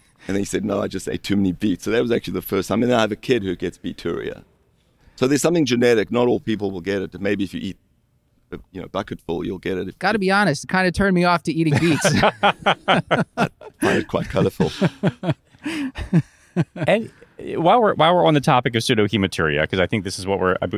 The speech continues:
Speaker 3: we don't have to focus in just on Beats, even though they're delightful to talk about, and apparently we're sponsored, um, in some way by them.
Speaker 2: <laughs>
Speaker 3: Any, I, and I
Speaker 2: Big
Speaker 3: do have
Speaker 2: Beat,
Speaker 3: some
Speaker 2: yeah.
Speaker 3: medications behind us, but any other, any other potential exposures that you think about?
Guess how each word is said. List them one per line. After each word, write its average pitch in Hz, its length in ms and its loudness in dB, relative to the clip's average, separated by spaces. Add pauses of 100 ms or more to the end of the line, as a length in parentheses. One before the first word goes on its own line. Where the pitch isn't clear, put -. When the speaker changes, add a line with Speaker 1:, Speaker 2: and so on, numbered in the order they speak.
Speaker 3:
we 127 80 2
don't 113 100 4
have 107 80 0
to 113 60 -4
focus 110 320 0
in 98 100 0
just 120 200 -2
on 95 140 2
Beats, 80 300 -2
even 90 100 -2
though 90 120 0
they're 92 120 0
delightful 87 320 0
to 87 60 -6
talk 85 220 0
about, 87 240 0
and 95 80 -2
apparently 90 300 -2
we're 87 100 0
sponsored, 82 500 -4 (120)
um, 117 260 2
in 104 80 -2
some 107 200 0
way 95 120 2
by 92 200 2
them. 90 160 0 (300)
Speaker 2:
<laughs> - 280 -4
Speaker 3:
Any, 170 300 2
I, 143 120 4
and 151 100 -4
I - 20 0
Speaker 2:
Big 180 160 4
Speaker 3:
do 175 60 0
have 170 120 2
Speaker 2:
Beat, 143 100 2
Speaker 3:
some 135 140 -2
Speaker 2:
yeah. 131 180 0
Speaker 3:
medications 131 260 -4
behind 107 280 2
us, 104 80 0
but 123 100 2
any 127 160 4
other, 117 160 4
any 123 180 2
other 113 120 4
potential 123 340 -4
exposures 113 540 0
that 92 100 -6
you 107 80 -2
think 101 180 -4
about? 104 360 -2